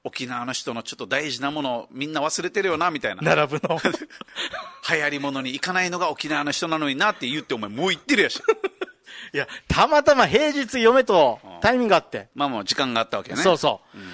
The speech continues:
Speaker 2: う。
Speaker 1: うん。
Speaker 2: 平日だったらいいんじゃん、みたいな。
Speaker 1: うん。
Speaker 2: そしたら平日も混んでたね。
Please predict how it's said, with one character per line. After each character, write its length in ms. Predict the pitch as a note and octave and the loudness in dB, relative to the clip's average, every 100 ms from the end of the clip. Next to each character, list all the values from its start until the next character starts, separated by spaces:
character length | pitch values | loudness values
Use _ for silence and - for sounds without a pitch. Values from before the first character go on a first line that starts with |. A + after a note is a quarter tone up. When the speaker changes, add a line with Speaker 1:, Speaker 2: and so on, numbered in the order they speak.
| F2 | -16
Speaker 2:
う。 40 | - | -16
Speaker 1:
う 20 | |
ん。 60 | F3+ | -8
Speaker 2:
平 420 | - C#4 E4 D#4+ | 2 4 4 4
日 240 | D4 C4+ | 0 2
だ 80 | E4 | 2
っ 100 | - | 4
た 80 | G#3+ | 2
ら 80 | G3+ | 2
い 20 | |
い 40 | |
ん 100 | A3+ | 2
じ 80 | A3 | 4
ゃ 220 | A3+ A#3 | 4 4
ん、 120 | A3+ | 2
み 120 | G3+ C#3 | -2 -2
た 100 | A#2+ | -6
い 20 | |
な。 120 | G2+ - | -8 -12
Speaker 1:
う 60 | A2+ | -10
ん。 260 | G#2+ F#2+ F#2 | -8 -10 -10
Speaker 2:
そ 40 | |
し 100 | F2 | -8
た 100 | - | -8
ら 60 | - | -6
平 180 | - | -4
日 220 | A#2 B2 C#3+ | -4 -6 -8
も 100 | C3+ | -6
混 160 | D3+ | -4
ん 20 | |
で 80 | D3+ | -2
た 100 | D#3+ | -2
ね。 360 | D#3+ D#3 D#3 | -2 -2 -4